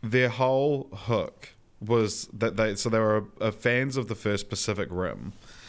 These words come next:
and their whole thing was they're on a quest to get tickets to the premiere of Pacific Rim Two.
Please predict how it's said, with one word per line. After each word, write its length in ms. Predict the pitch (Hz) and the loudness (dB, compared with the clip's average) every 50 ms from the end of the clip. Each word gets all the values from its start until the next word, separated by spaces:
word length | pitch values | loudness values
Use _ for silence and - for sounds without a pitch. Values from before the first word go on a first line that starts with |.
| - - - - - - | -20 -20 -20 -10 -4 -2
and 400 | 113 110 107 104 98 98 95 - - | 0 0 0 0 -2 -4 -6 -8 -10
their 480 | 110 104 101 104 104 104 117 110 107 | -12 -12 -10 -8 0 2 2 4 4
whole 280 | 107 117 117 117 117 113 | 4 4 4 4 2 2
thing 180 | - 117 107 | 2 0 0
was 160 | 101 104 98 92 | 2 0 0 2
they're 140 | 107 104 | 2 2
on 80 | 104 101 | 2 0
a 40 | 101 | -2
quest 400 | - - - 113 110 - - - | -4 0 0 0 0 0 -2 -4
to 60 | 113 | -6
get 200 | 95 107 - - - | -6 -6 -10 -8 -2
tickets 320 | - 110 - 107 - - - | -2 -2 -2 -2 -6 -6 -6
to 80 | - | -4
the 100 | 104 98 | -4 -4
premiere 680 | - - 113 104 98 95 95 95 95 92 92 92 90 - - - - - - - | -2 -2 -2 -2 0 0 0 0 2 2 2 0 -2 -4 -6 -14 -20 -14 -2 -2
of 180 | 110 107 - | -2 -2 0
Pacific 420 | - 113 - - 113 98 107 95 90 95 | -4 -4 -2 -2 -2 -2 -2 -4 -2 -2
Rim 240 | 98 95 92 85 | -2 -2 -2 -2
Two. 400 | 78 - - 107 87 - 50 - | -6 -2 -2 -2 -2 -2 -6 -12